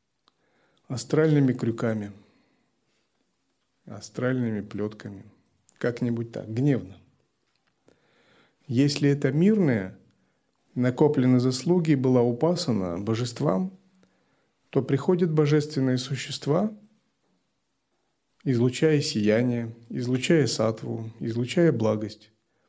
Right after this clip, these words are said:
и указывают путь душе, являются ее гидами, проводниками, помощниками. У них могут быть крылья, как у ангелов, корона или просто белое одеяние.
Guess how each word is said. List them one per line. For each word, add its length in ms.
и 100
указывают 600
путь 200
душе, 540
являются 640
ее 180
гидами, 460
проводниками, 800
помощниками. 920
У 60
них 240
могут 300
быть 240
крылья, 340
как 240
у 80
ангелов, 640
корона 560
или 180
просто 400
белое 440
одеяние. 680